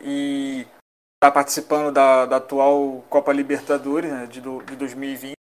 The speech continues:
é, sob o comando do Miguel Ángel Russo, é, que vem jogando desde setembro, né, é, nesse caso, o retorno da, da Copa Libertadores.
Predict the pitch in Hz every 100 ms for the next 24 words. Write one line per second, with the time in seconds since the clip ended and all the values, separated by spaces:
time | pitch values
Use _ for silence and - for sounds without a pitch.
0 | _ _ _ _ - 135 131 139 139 147
1 | 143 147 139 147 139 135 135 147 165 165
2 | 156 147 143 120 143 165 - _ _ _
3 | _ _ _ - 127 127 127 147 139 147
4 | 165 143 147 156 165 160 - 156 165 165
5 | 208 - 143 139 131 123 123 - 131 127
6 | 123 123 127 - 143 143 - 147 139 143
7 | 151 160 156 156 143 151 151 147 151 147
8 | 143 143 143 143 143 147 147 143 139 160
9 | 151 123 123